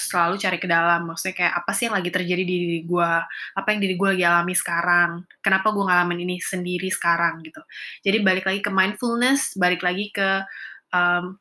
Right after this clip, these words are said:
mencintai diri sendiri lebih dari siapapun, em, dan membiarkan diri, memberikan cukup ruang dan waktu buat diri kita sendiri untuk berproses. Itu juga sangat penting.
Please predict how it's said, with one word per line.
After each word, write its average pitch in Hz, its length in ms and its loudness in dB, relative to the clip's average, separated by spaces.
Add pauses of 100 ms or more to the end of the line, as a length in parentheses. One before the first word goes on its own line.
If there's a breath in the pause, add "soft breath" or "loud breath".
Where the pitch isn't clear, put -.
mencintai 190 480 -2
diri 190 240 0
sendiri 202 320 0
lebih 190 400 2
dari 180 240 2
siapapun, 185 720 -4 (560 loud breath)
em, 175 340 -2 (140)
dan 180 160 2
membiarkan 185 560 0
diri, 185 320 -2
memberikan 185 560 -2
cukup 190 480 -8
ruang 185 400 0
dan 175 160 -2
waktu 180 320 -4
buat 180 160 -2
diri 180 160 -2
kita 180 400 -4
sendiri 196 320 -2
untuk 196 160 -6
berproses. 180 720 0
Itu - 160 -10
juga 190 240 -2
sangat 175 400 -4
penting. 170 480 -8